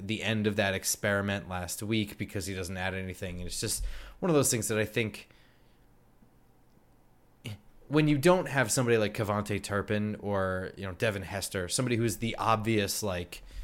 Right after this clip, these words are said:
return guy ace where you know you've got it, um, <laughs> I think it's hard to tell between the guys who are gonna hit when the play is right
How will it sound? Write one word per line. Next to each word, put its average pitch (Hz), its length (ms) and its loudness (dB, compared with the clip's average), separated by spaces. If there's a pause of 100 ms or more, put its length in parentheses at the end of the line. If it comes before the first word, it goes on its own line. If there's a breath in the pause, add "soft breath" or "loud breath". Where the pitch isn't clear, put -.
(160 loud breath)
return 110 520 0
guy 92 460 0
ace 104 420 0
where 104 80 0
you 101 180 0
know 98 300 0
you've 95 240 0
got 92 300 0
it, 101 180 -4 (680 soft breath)
um, 95 480 -2 (540)
<laughs> - 560 -18
I 131 60 -2
think 180 240 2
it's - 120 0
hard 147 260 4
to 117 80 -2
tell 98 320 2
between 101 600 4
the 110 80 0
guys 101 380 0
who 98 340 0 (920 loud breath)
are 98 380 0 (500)
gonna 127 380 6 (420)
hit - 440 2
when 123 360 -2
the 113 80 0
play 120 320 2
is 104 200 2
right 110 460 2